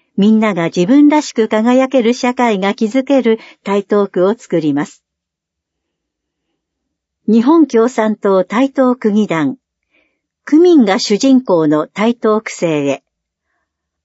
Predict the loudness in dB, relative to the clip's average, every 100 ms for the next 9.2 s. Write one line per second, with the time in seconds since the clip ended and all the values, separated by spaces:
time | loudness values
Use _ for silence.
0 | _ _ -6 -6 -4 -4 -2 -2 -2 0
1 | 0 -2 -4 -4 -6 -10 _ _ _ _
2 | _ -2 0 -2 -2 -2 -2 -2 -2 2
3 | 2 2 0 0 0 2 2 2 0 0
4 | -2 -2 -2 -2 -2 2 2 2 -2 0
5 | -2 0 -2 -2 -4 -4 -4 -2 -4 -2
6 | -4 -4 -6 -12 _ _ _ _ _ _
7 | _ _ _ -2 0 2 2 2 0 -2
8 | -2 -2 -2 -2 0 0 0 0 -2 -2
9 | -4